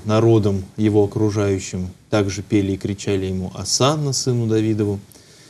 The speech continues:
А сейчас мы находимся в контексте последних дней Христа, э, на земле, в контексте, э, его пути на крест. И традиционно, да, мы уже не первый год,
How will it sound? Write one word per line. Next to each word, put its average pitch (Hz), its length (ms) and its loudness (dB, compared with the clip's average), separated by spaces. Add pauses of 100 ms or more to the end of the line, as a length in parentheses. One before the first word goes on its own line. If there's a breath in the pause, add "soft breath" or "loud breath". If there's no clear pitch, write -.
(560 soft breath)
А 117 100 4
сейчас 175 400 6
мы 139 120 8
находимся 143 440 4
в 113 80 -2
контексте 117 840 4
последних 107 840 4
дней 107 520 2 (300)
Христа, 143 600 4 (320)
э, 120 420 -4 (200)
на 117 160 4
земле, 113 580 4 (260)
в 101 140 -8
контексте, 113 840 2 (180)
э, 98 680 -2 (120)
его 110 300 4
пути 110 560 -2 (100)
на 98 160 -4
крест. 151 500 0 (1040 soft breath)
И 147 100 10
традиционно, 135 1120 6 (220)
да, 113 220 6
мы 113 160 4
уже 117 160 2
не 120 160 2
первый 113 360 6
год, 147 320 4